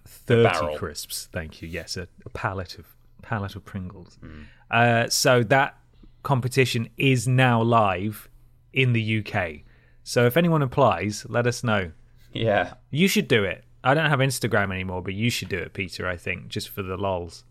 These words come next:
Speaker 1: Are you suggesting I need to go to boot camp, Ben? Is that what you're saying?
Speaker 2: No, I don't think you can get any better at, um,
Speaker 1: Anything.
Speaker 2: crum-, at crumbled feta or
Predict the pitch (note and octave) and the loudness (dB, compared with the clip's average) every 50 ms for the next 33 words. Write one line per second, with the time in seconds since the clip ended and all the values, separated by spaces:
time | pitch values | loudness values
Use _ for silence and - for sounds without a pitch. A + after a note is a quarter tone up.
0 | - - - G#2 G2 F#2+ - - - - - - F#2+ F#2 F#2 F2+ - - G#2 F2 | -18 -8 -4 -4 -4 -2 2 2 2 2 2 -2 -4 -4 -4 -4 -4 -4 -4 -6
1 | - - - F#2+ F#2 - - - D#2 C#2 - - - - - - - - - - | -4 -4 -2 -2 -2 -4 -6 -8 -10 -10 -8 -10 -10 -10 -10 -14 -10 -8 -8 -8
2 | - - - - - - - - - - - - C3 C#3+ D3+ C#3 A#2 G#2+ A#2 C#3+ | -8 -10 -14 -8 -6 -6 -6 -6 -8 -14 -8 -2 2 2 4 6 6 6 6 6
3 | E3 D#3+ C#3+ C3+ B2+ A2+ G#2+ A2 - G#2+ G2+ G#2 G#2 G#2 - A2 A#2 A#2 A2 F#2 | 6 4 4 2 0 0 0 -2 -4 -4 -2 0 0 2 2 2 2 2 2 2
4 | A2 G#2 F#2+ - - G2+ F#2+ F#2 G2 G#2 G2 F#2+ F2+ - - _ _ _ _ - | 2 0 0 0 -4 -4 -4 -2 0 0 0 0 -2 -4 -8 _ _ _ _ -20
5 | - _ _ - - - G2 F#2+ F#2+ F#2 F2 E2 D#2+ - D#2+ A#2+ C3 B2 B2+ A#2 | -20 _ _ -12 -8 -6 -4 -2 -2 -2 -2 -2 -4 -4 0 2 2 2 2 -2
6 | - - - - A#2+ A2 - - - - C#3 B2+ A#2+ A#2 A2+ G#2 - - C3 A#2 | -6 -10 -4 -2 -2 -2 -2 -4 0 2 4 4 4 2 0 -2 0 0 0 0
7 | G#2 - - G#2+ G2 - - - - A#2 A2 G#2+ G#2 G#2 G2+ G2+ G2+ G2 | 0 0 -2 -2 -2 -4 -4 -4 -2 0 0 0 0 0 0 -2 -2 -4